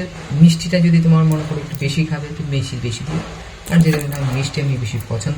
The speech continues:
করি না তাহলে ঝাল ঝাল করে দেবে, এই দিয়ে দিলাম। এখন আমি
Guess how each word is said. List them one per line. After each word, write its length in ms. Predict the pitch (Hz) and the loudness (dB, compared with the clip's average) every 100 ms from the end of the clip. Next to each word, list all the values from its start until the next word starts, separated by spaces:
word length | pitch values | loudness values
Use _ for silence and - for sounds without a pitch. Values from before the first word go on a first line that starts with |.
| 151 | -4
করি 160 | 143 147 | -6 -2
না 60 | 160 165 - - - - - - | -2 -4 -8 -16 -18 -18 -18 -8
তাহলে 260 | 233 202 170 175 - - - - | -2 0 0 -2 -10 -10 -8 -6
ঝাল 220 | 131 131 127 | -2 -2 -2
ঝাল 140 | 123 127 - - - - - | -2 -4 -8 -16 -16 -12 -6
করে 160 | 120 107 | -4 -2
দেবে, 180 | 113 - - - - - 120 | -4 -6 -10 -20 -18 -8 -6
এই 60 | 113 | -2
দিয়ে 140 | 123 104 | 0 0
দিলাম। 220 | 82 92 98 - - - - - - - - | 0 0 0 -4 -14 -8 -4 -4 -4 -4 -4
এখন 240 | - 175 202 233 - 165 165 139 | -2 -2 -2 -4 -2 -2 0 -4
আমি 120 | 139 | -6